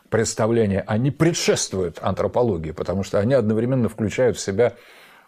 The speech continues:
м, скажем, и природное, и божественное, и метафизическое измерение, и антропологическое тоже, безусловно. И там, где вот,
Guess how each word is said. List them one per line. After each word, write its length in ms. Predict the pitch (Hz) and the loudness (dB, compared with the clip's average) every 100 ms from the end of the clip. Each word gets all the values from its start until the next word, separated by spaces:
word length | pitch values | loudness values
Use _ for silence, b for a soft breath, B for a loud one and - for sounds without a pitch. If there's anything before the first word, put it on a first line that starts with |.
| - | -10
м, 160 | 87 | -10
скажем, 500 | - 92 85 87 90 | -6 -4 -2 -2 -2
и 220 | 90 - 95 | -2 -4 -4
природное, 580 | - 107 107 131 101 | 0 0 2 2 0
и 40 | 92 | 0
божественное, 680 | 90 98 104 110 - 92 95 | 0 2 0 0 -4 -4 -2
и 40 | |
метафизическое 640 | 107 107 113 117 - 110 104 B B | -2 -2 -4 -4 -2 -2 -2 B B
измерение, 640 | - 110 135 120 98 90 87 B - 202 | -2 0 2 0 0 -2 -8 B -2 2
и 180 | 233 - | 4 2
антропологическое 920 | 135 123 117 113 104 110 131 - 170 | 0 2 2 2 2 0 -2 0 2
тоже, 340 | 175 113 90 | 2 0 0
безусловно. 600 | 85 92 120 - 110 95 | 0 0 0 0 0 2
И 80 | 104 | 0
там, 320 | 107 180 127 | 2 2 4
где 220 | 107 120 117 | 2 2 2
вот, 180 | 110 | 2